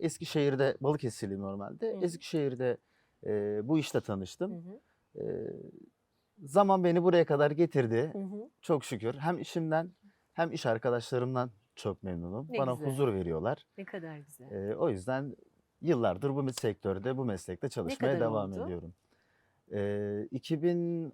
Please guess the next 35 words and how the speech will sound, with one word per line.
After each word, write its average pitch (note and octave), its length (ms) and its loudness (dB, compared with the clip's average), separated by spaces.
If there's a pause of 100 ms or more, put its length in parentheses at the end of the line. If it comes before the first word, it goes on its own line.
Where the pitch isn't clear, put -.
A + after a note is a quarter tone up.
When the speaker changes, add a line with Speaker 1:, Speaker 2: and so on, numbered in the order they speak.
Speaker 1:
on E3+ 160 4
altı, D#3 280 2
iki D#3+ 180 0
bin E3 60 4
on E3 120 2
yedi C#3+ 220 2
yılında F#2+ 460 0 (280)
Speaker 2:
Hmm. F#3+ 100 -12 (600)
Speaker 1:
başladım G2+ 520 0
bu G2 60 -2
mesleğe. B2 600 -2 (320)
İşte - 180 -14
altı B2 360 -2
yedi A#2 140 0
yıl G2 120 2 (600)
Speaker 2:
Dır. G3 380 -12
Speaker 1:
kadar B2 460 0
bu, - 20 -4
Speaker 2:
Bunun C#3 340 -6
Speaker 1:
bu A#2 120 0
iş B2 80 -4
Speaker 2:
içindesiniz. B2 100 -6 (240)
Speaker 1:
mesleğin A2 180 0
içerisindeyiz. G2+ 600 -4 (100)
Speaker 2:
Nereden F3 260 -6
peki? F3 320 -10
Nasıl B3+ 260 -8
tanıştınız? E3+ 720 -12
Ne G#3 200 -8
sizi C#3 320 -10
itti A#2+ 360 -20
buraya? C3+ 380 -12 (200)
Speaker 1:
Ee, G#2+ 340 0
şöyle G3 360 4
oldu. D3+ 460 4